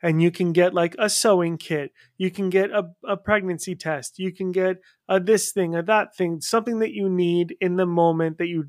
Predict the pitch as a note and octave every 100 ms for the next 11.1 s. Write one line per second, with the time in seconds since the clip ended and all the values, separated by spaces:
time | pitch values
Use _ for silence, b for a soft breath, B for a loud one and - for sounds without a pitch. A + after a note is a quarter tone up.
0 | D#3 E3 G3+ G#3+ - F#3+ E3+ F3 E3 D#3
1 | D3+ D3 D3 b b b - F3 F3 D3+
2 | F3 - F3 E3+ D#3+ b b _ _ G3
3 | F3 G3 F#3 D#3+ A3 C#4+ - F#3 D#3+ D#3+
4 | D#3+ D#3 - F3+ F3+ E3+ E3+ E3 D#3+ D#3+
5 | E3+ D#3 D3+ D#3+ _ D#3 - - F3 E3+
6 | E3+ F3 E3+ _ _ _ _ _ E3 D3+
7 | D3 D3+ _ _ _ D#3+ D3 C#3+ - G3+
8 | F#3 D3 C3 - D3+ _ _ _ _ _
9 | - D#3+ D3+ D#3 D3+ F3 D3 C#3+ D3+ -
10 | F#3+ G3+ G#3+ F#3 E3+ D#3+ - D3 D#3 D3+